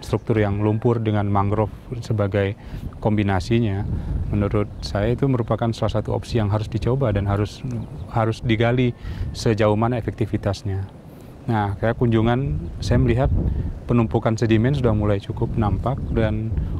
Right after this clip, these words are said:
upaya tanda-tanda ke arah bagaimana sedimen itu bisa membalikkan fungsinya kembali, seperti banyaknya udang atau banyaknya ikan yang mulai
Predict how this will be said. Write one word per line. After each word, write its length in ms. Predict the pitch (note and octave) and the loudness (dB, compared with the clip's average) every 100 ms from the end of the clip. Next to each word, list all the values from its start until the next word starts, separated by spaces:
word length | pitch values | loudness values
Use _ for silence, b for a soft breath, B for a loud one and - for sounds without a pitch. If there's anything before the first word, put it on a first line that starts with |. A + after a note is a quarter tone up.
| - | 2
upaya 480 | B2+ A#2+ A2 G#2+ G#2+ | 4 4 4 2 2
tanda-tanda 760 | A#2 A2 G#2+ A2 G#2+ G#2+ G#2 | 2 2 2 2 2 2 2
ke 140 | - C3 | 0 -2
arah 320 | A2+ G#2+ G2+ | 0 0 0
bagaimana 540 | A2+ G#2 G#2+ G#2+ G#2+ G#2+ | -2 0 2 2 2 0
sedimen 420 | - A2 G#2+ A2 | 2 2 4 4
itu 140 | G#2 | 4
bisa 380 | G#2+ G#2 A#2+ A2 - B B B B | 2 4 2 2 0 B B B B
membalikkan 1160 | B2 A#2+ A#2 A#2 A2+ A2+ B2 A#2+ A2 A2+ A#2 G#2+ | 4 6 6 4 2 0 0 2 2 2 0 0
fungsinya 420 | A2 G#2 A#2+ G#2+ | 0 2 2 2
kembali, 640 | G#2+ A2+ A2 D#3+ A2+ G#2 - B B B | 2 2 2 2 0 0 -4 B B B
seperti 600 | - - G2+ A2 G#2+ G2+ | -2 0 0 0 0 0
banyaknya 520 | G2 G2+ G2+ - G#2 | 0 0 0 0 0
udang 480 | A#2 A2+ A2 G#2 A2 A2 | 0 0 2 0 -2 -6
atau 160 | - | -4
banyaknya 400 | G#2 G2+ - A2+ G#2+ | 0 0 -2 -4 -2
ikan 200 | A#2 G#2+ | 0 0
yang 200 | G2+ G2+ | 0 0
mulai 360 | G#2 G#2 G2+ | 0 0 0